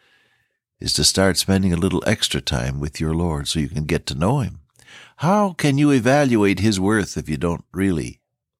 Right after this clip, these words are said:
know him? So, Paul says, "Oh, that I may know him." See,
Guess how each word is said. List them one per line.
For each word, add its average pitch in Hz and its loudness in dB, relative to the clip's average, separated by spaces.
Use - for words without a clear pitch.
know 85 -6
him? 78 -12
So, 160 0
Paul 156 0
says, 127 0
"Oh, 160 2
that 147 2
I 156 2
may 175 0
know 185 4
him." 104 0
See, 113 -6